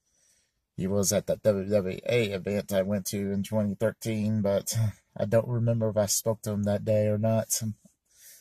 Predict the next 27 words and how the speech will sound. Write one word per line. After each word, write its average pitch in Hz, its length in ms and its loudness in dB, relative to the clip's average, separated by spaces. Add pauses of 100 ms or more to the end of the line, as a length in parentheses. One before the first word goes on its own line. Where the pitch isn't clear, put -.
(120)
I - 60 -2
think 110 260 -2
that 110 140 6
was 101 100 -2
the 98 80 -4
last 107 360 4
time 104 360 2
I 104 140 2
was 101 200 -2
in 107 340 2
the 101 100 0
same 110 320 2
building 104 340 2
with 101 200 -4
him. 101 280 -2 (2000)
But 110 140 0
anyway, 104 600 2 (1600)
I - 40 -20
can't 67 280 -8
think 95 180 -2
of 90 160 -2
many 107 320 0
stories, 107 760 -2
um, 101 280 0 (280)
except - 340 -4
for 110 100 -4
one. 104 420 -4